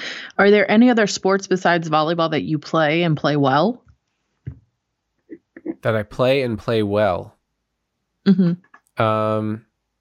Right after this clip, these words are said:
Speaker 2: well, there's Warshers. Does Warshers count?
Speaker 1: Which I did not know what that was until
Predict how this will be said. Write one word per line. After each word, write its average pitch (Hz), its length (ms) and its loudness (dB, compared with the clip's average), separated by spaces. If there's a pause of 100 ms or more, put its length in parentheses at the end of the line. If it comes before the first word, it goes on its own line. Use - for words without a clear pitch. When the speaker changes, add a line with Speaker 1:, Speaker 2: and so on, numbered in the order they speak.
(1200)
Speaker 2:
well, 123 540 2 (320)
there's 104 240 0
Warshers. 113 680 -2 (1400)
Does 113 140 0
Warshers 117 480 0
count? 143 400 -2
Speaker 1:
Which 196 320 2 (960)
I 247 540 2 (880)
did 202 180 4
not 202 280 0
know 202 180 2
what 185 240 -2
that 175 200 -2
was 156 640 -2 (140)
until 180 640 2